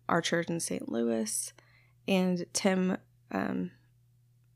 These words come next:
was being mentored and is still being mentored by their founding pastor.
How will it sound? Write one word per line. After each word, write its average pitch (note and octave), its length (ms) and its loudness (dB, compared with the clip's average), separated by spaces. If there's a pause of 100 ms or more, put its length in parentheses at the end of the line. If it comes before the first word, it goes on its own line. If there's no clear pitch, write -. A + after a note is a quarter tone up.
(180)
was F#3+ 180 2
being F#3 220 4
mentored E3+ 400 0
and E3+ 200 0
is E3+ 280 6
still E3+ 220 6
being D#3 200 2
mentored D#3 380 0
by D#3+ 140 2
their E3 120 2
founding E3 360 0
pastor. - 540 -2